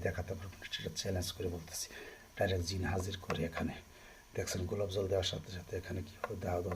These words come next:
করে আগুন জ্বলে। ওকে, ফলো করেন। আমার মতো যে কেউ কাজ করতে পারে, জীবনে কবিরাজি করবো না, কসম করে বলতেছি। যোগাযোগ শুধু তারাই করবেন, জিরো ওয়ান ডাবল সেভেন তান্ত্রিক কবিরাজ। আজ পর্যন্ত YouTube জগতে হয় নাই আমার মতো সরাসরি কাজ করে আপনাদেরকে দেখাতে।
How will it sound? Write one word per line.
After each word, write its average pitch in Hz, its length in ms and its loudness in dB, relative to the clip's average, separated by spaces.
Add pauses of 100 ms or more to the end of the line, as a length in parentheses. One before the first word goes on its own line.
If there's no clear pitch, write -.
করে 90 200 -2
আগুন 92 240 2
জ্বলে। 87 200 -6 (600)
ওকে, 110 160 2 (280)
ফলো 113 220 10 (100)
করেন। 80 180 2 (520)
আমার 113 220 10
মতো 110 140 4 (100)
যে 98 140 0
কেউ 107 180 -2
কাজ - 180 4
করতে 95 200 -4
পারে, 92 180 4
জীবনে 92 300 4
কবিরাজি 98 420 2
করবো 92 260 -6
না, - 60 -4 (240)
কসম - 240 0 (100)
করে 92 200 6
বলতেছি। - 340 -4 (160)
যোগাযোগ 95 380 2
শুধু 98 200 0
তারাই 98 280 6
করবেন, 90 220 -2 (560)
জিরো 101 200 4
ওয়ান 104 160 6
ডাবল 95 300 8
সেভেন 95 240 0
তান্ত্রিক 107 360 2
কবিরাজ। 87 380 4
আজ 95 100 6
পর্যন্ত 90 300 2
YouTube 90 280 2
জগতে 90 300 2
হয় 87 160 6
নাই 78 100 0 (440)
আমার 113 200 12
মতো - 240 4
সরাসরি 92 400 2 (100)
কাজ 92 180 2
করে 90 200 2
আপনাদেরকে 87 340 -4 (100)
দেখাতে। 78 300 -2